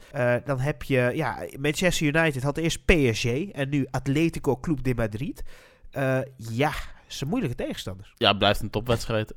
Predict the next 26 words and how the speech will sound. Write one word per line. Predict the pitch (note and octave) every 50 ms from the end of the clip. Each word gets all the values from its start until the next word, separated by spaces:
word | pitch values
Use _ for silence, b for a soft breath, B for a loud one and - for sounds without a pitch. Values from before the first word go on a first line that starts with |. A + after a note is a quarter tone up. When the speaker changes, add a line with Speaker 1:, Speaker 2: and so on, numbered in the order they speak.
| - -
Speaker 2:
Atletico | G2+ A2+ A2+ A2 G#2+ - - A2
is | G#2 G2+
denk | - G#2+
ik | G#2 A2+
wel | A2+ G#2+ G#2 G2+
wat | G2 F#2 G#2 G#2+
minder | A2 G#2 G2+ G2+ G2
als | F2 F2+ F#2 - - - - _ -
het, | - G2+ F2+ F2 F2+
eh, | F#2+
laatste | F#2 F2 E2 E2+ - -
jaar. | - A2+
Ik | A2
vond | - - G2+ F#2+ F#2
de | F#2+ F#2
vorm | - A2 G#2+ G2+ G2
in | F#2 F#2+ F#2+
La | G2 F#2+
Liga | F#2 G2 A2 G#2+ - G#2+ F2
is | E2 F2+ -
niet | - F#2+ - - - - - - _ _ _ _ -
al | G2 G2+ G#2+
te | - - A#2
best. | A2 A2+ - - - - - - _ _ _ -
Maar, | G2+ F#2+ F2 F2+ F2 E2 -
eh, | - F2 F2 E2 D#2+ E2 E2+ E2